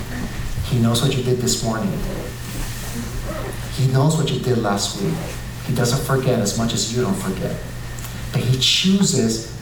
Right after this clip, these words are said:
not to remember. Now, what does that mean? It means to not recall or bring to mind. And the best way I can explain it is like this.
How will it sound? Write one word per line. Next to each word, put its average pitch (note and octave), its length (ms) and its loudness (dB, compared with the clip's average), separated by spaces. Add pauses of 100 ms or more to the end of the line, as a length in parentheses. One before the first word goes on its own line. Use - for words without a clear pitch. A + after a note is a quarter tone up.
not B2+ 360 4 (200)
to - 140 -2
remember. G#2 520 2 (800)
Now, B2+ 100 4
what C#3+ 220 4
does E3 200 6
that C3+ 140 4
mean? C3 180 6
It B2+ 120 4
means D#3+ 340 6
to A#2+ 300 2 (300)
not C3+ 360 4
recall - 680 2 (180)
or A2+ 140 0
bring B2+ 540 4 (280)
to - 180 0
mind. G2+ 320 0 (340)
And C3 100 4
the C3+ 40 4
best F3 280 4
way F#3+ 140 6
I E3 60 4
can D#3+ 160 4
explain D3 380 4
it C3 80 6
is B2 200 2
like B2 180 2
this. - 420 -2